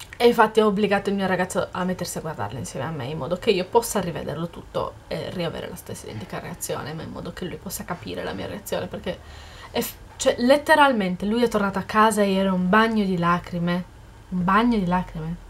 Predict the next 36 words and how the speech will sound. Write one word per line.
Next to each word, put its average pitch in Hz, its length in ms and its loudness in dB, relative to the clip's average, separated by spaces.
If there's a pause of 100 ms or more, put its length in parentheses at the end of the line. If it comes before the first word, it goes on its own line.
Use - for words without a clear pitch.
(120)
una 202 160 0
maschera 214 480 2
di 170 120 -8
lacrime. - 460 -6 (1300)
Era 196 140 -2
una 208 100 0
maschera 220 360 2
di 190 120 -2
lacrime 190 800 0
e 185 360 0
lui 180 300 -2
non 175 240 -2
sapeva 170 420 -6
che 175 80 -8
cosa 175 140 -6
succedesse. 180 540 -4
Io, 180 400 -2 (120)
visto 185 220 -10
che 185 80 -6
volevo 175 260 -2
farglielo 180 400 -4
vedere, 180 400 -2 (300)
non 214 260 2
potevo 190 460 2
dirgli 175 360 -2
che 180 120 -6
cosa 170 240 -8
stesse 170 320 -10
succedendo, 160 680 -8
quindi 156 520 -12 (1800)
è - 40 -16
stata 233 220 -2
una 220 100 2
scena 208 240 -2
molto 196 280 -4
brutta. 175 480 -8